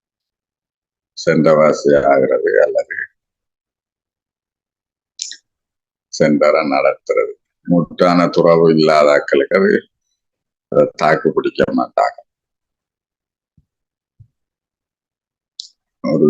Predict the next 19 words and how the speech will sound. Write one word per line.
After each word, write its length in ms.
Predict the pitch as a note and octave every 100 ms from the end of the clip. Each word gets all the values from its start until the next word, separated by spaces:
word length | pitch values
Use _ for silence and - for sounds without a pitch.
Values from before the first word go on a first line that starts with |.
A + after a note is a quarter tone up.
| D2
சின்ன 380 | - F#2 F#2 E2
மாற்றத்துக்கு 760 | D#2+ D#2+ - D#2+ - - - F2 D#2
ஈடு 180 | D#2+ D2+
கொடுக்க 340 | C#2+ C2 - G#1+
மாட்டாங்க. 480 | G#1+ G1+ G1+ G1+ - _ _ - _ - _ _ _
கன 140 | E2 D#2+ D2+
பேர் 200 | D#2 - - _ _ _ -
தோல்வி 340 | F2 E2+ E2 D#2
அடைஞ்சிருவாங்க. 540 | D2 C#2+ C#2 C2+ D#2+
அதனால 340 | G2 F2 F2 F#2
பல 220 | F2 F2
பேர் 180 | F2 F2+ - _ -
பயப்படுறது. 680 | E2+ F2 F#2 - - - - _ _ _ _ _ -
நான் 180 | E2+ E2
இருந்தும் 460 | F2 F#2+ F#2 G2+ G3 G3 _ _ - - _ _
சில 240 | - F#2 F2+
பேர் 260 | - A#2 - - _ _ _ _ _ _ _ _
தைரியத்தை 680 | D#2+ D#2 D#2+ D#2+ D2+ - - -
காட்டுறாங்க. 600 | - - - - G1+